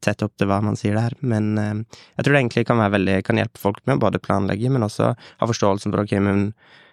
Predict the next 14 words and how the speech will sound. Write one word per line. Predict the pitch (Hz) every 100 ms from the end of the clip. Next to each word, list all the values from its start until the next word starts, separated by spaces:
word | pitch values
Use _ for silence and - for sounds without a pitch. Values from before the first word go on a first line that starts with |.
| -
verdien | 110 107 101 101
av | 101
å | 98
bruke | 98 -
fryseren | 104 110 101 107 101 101
til | 107 101
å | 101 98 101
lagre | 101 101 98 101
mat | 101 104 - -
man, | 104 104 104
eller | 104 104
leftovers | 101 104 - 107 104 107 -
og | 117
lignende. | 110 104 104 117